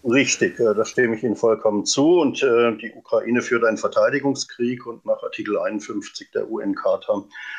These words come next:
auch einen legalen Verteidigungskrieg. Aber jetzt gehen wir mal auf die Spur dessen, was uns ja von Anfang an gesagt wurde. Wenn wir Waffen liefern, wenn wir die ukrainische Seite stärken,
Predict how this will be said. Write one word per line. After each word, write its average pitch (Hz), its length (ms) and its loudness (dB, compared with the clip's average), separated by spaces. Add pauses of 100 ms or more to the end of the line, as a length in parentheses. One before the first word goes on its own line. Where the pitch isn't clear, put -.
(160)
auch 95 300 0
einen 95 460 0
legalen 95 840 0
Verteidigungskrieg. 131 1200 0 (540)
Aber 165 260 6
jetzt 160 200 4
gehen 160 120 6
wir 160 100 6
mal 151 200 6
auf 135 80 4
die 135 120 0
Spur 131 320 4
dessen, 127 340 4
was 131 180 4
uns 127 200 2
ja 120 120 4
von 117 180 -2
Anfang 117 380 -4
an 110 160 -8
gesagt 104 500 0
wurde. 143 380 2
Wenn 117 180 2
wir 104 260 2
Waffen 139 400 0
liefern, 139 440 0
wenn 120 180 0
wir 117 100 0
die 110 120 -10
ukrainische 117 680 -2
Seite 107 420 0
stärken, 127 720 0